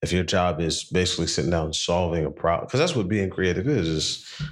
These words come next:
kinda solving problems, right? You're just pulling from nothing. It's a little bit different, um, putting things together. So that's kind of the thing I'm trying to pull together is, like, you know, how do I do these things? And,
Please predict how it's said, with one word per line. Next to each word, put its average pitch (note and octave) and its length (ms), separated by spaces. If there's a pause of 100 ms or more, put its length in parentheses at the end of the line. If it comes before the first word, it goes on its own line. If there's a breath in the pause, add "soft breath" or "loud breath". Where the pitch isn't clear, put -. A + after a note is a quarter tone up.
(120)
kinda F#2+ 160
solving F2+ 440
problems, E2 560
right? F#2 180
You're E2+ 100
just F2 280
pulling G2 260
from D#2+ 240
nothing. F#2+ 400 (180)
It's - 140
a - 20
little F#2+ 160
bit F2 240 (300)
different, F2+ 500 (120)
um, D#2+ 600 (800 loud breath)
putting G2+ 220
things E2+ 260
together. E2 360
So D#2 180
that's G2+ 200
kind G2 260
of F2 180
the - 60
thing F2 120
I'm D#2+ 100
trying D#2+ 200
to D#2+ 60
pull D#2+ 200
together D#2+ 280
is, D#2+ 100
like, D#2+ 140
you F#2 100
know, E2+ 180 (400 loud breath)
how A2 140
do G#2+ 80
I G2 100
do F2+ 160
these F2+ 240
things? F2 300
And, D#2 420